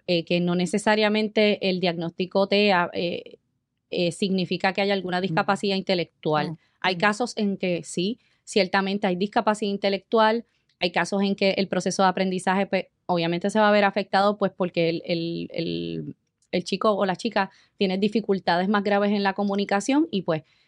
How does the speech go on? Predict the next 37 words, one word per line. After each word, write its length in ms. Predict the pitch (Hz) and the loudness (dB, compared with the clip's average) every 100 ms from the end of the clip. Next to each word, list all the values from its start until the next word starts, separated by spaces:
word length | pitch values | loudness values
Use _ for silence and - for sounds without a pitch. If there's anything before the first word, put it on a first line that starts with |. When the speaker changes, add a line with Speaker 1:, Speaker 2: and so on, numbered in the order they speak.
| _ | _
Speaker 1:
quizás 320 | - 170 165 | -8 -4 -2
no 120 | 190 196 | -4 0
sea, 340 | 202 202 208 | 2 2 0
eh, 340 | 190 175 - 185 | -2 -2 -2 -4
por 140 | 185 | -4
completo 320 | 180 190 180 202 | -2 -2 0 2
verbal, 300 | 208 277 302 | 2 0 -2
tenga, 320 | 190 175 185 | -2 0 0
¿verdad? 400 | 190 180 185 190 | 0 0 2 2
Speaker 2:
Ujú. 80 | 196 | 0
Speaker 1:
Eh, 300 | 170 170 170 | 0 0 -2
eh, 380 | 175 165 156 151 _ - | -2 0 -2 -6 _ -10
sea 260 | - 175 | -2 0
no 100 | 190 | 2
hablante. 560 | 185 220 247 226 180 165 _ _ _ _ | 4 4 4 2 -2 -4 _ _ _ _
Entonces, 600 | 208 202 208 185 214 208 - _ _ | 2 2 2 2 2 0 -6 _ _
eso 340 | 185 226 247 208 | -4 0 0 2
puede 300 | 190 185 190 | 4 4 4
afectar 460 | 185 185 180 180 180 | 0 -2 -2 -2 0
también 260 | 175 196 | 0 0
su 120 | 208 | -2
proceso 380 | 202 185 180 202 | -2 -2 -2 2
de 60 | 190 | 4
aprendizaje, 880 | 180 214 233 208 - 202 208 196 160 | 4 4 4 2 2 4 4 2 -2
pero 260 | 175 160 | -2 -2
no, 220 | 151 143 - | -4 -8 -10
como 200 | - 135 | -10 -6
hablamos, 340 | 131 151 262 202 | 2 4 4 2
no 100 | 165 | -2
todos 180 | 156 175 | -2 -2
los 120 | 190 | 0
casos 260 | 202 202 | 0 -2
son 160 | 220 214 | 0 2
iguales. 480 | 208 214 226 220 170 | 4 4 4 4 2
Speaker 2:
No. 220 | 185 180 _ | 0 -2 _
Speaker 1:
Así 240 | - 175 180 | -6 -4 0
que 200 | 190 | 0